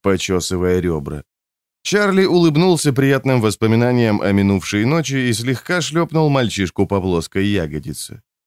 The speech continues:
«У тебя все будет в порядке, малыш», — сказал он. «Только заботься о старом Чарли, а Чарли позаботится о тебе». «Конечно, мистер Чарли, конечно», — сказал мальчишка, стараясь, чтобы его голос звучал искренне.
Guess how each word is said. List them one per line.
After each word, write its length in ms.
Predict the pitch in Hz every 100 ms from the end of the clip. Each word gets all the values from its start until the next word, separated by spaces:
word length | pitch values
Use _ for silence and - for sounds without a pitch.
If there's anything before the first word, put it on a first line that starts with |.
| _ _ _ -
«У 120 | 131
тебя 320 | 127 120 120 104
все 200 | 113 104
будет 240 | 92 90
в 40 |
порядке, 500 | - 95 80 69 -
малыш», — 520 | 80 78 78 80 - _
сказал 500 | - - 101 85 80
он. 180 | 78 71 _ _ _ _
«Только 320 | 202 202 175 170
заботься 640 | 156 120 151 - 143 117
о 60 | 107
старом 440 | - 113 104 101
Чарли, 580 | - 120 95 95 85 73 117
а 180 | 170
Чарли 460 | 160 - 123 165 185
позаботится 760 | - 110 98 82 82 82 - 82
о 40 |
тебе». 460 | 73 60 64 65 - _ _ _ _ _ _ -
«Конечно, 580 | 170 180 196 147 139
мистер 400 | 127 123 - 113
Чарли, 460 | 92 123 110 95 98
конечно», — 720 | - 147 196 202 107 104 82 _ _ -
сказал 460 | - 117 101 95
мальчишка, 540 | 95 95 - 147 - 117
стараясь, 460 | - 110 135 123
чтобы 300 | - 120 110
его 180 | 107 98
голос 440 | 95 123 131 107
звучал 580 | 87 90 90 87 98 95
искренне. 640 | 95 104 - 78 76 71